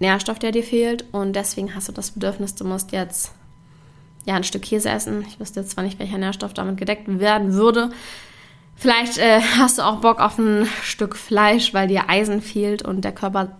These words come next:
zeigt dir das dann damit. Das kann ja auch sein. Hm, auf jeden Fall würde ich dann in der Position einfach, ja, mal,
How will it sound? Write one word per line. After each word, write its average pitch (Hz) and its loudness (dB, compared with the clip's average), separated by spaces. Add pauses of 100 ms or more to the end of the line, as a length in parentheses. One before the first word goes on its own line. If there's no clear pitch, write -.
(120)
zeigt 208 -4
dir 202 -4
das 196 -4
dann 185 -2
damit. 202 2
Das - -10
kann 190 -4
ja 180 -2
auch 220 -4
sein. 202 0 (640)
Hm, 208 2 (320)
auf - -2
jeden 226 4
Fall 226 -2
würde 208 0
ich - -4
dann 214 0
in 196 -2
der 196 0
Position 208 -4
einfach, - -6
ja, 196 2
mal, 180 0